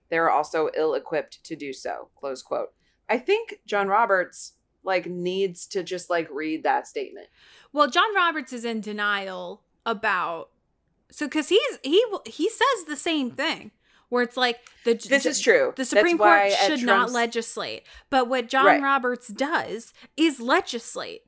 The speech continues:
Speaker 1: Mm-hmm.
Speaker 2: Like, the decisions that have come in where he's like, "We can't legislate, blah, blah, blah, blah, blah," is still legislating.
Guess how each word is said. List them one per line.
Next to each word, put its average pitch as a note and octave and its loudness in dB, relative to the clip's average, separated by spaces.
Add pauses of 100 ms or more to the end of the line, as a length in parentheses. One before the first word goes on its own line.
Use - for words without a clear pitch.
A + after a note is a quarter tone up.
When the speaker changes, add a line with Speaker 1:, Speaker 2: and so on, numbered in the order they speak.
(760)
Speaker 1:
Mm-hmm. G3 -2
Speaker 2:
Like, C4 0
the C#4 0
decisions C#4+ -4
that B3 2
have A3+ -4
come A3+ -4
in A3 -6
where G#3+ -8
he's G#3+ -6
like, G#3 -4
"We A3 -4
can't A3+ -4
legislate, G#3 -4
blah, G3 -4
blah, G3 -10
blah, G3+ -10
blah, F#3+ -8
blah," G#3 0 (300)
is D4 0
still E4 -2
legislating. B3+ -6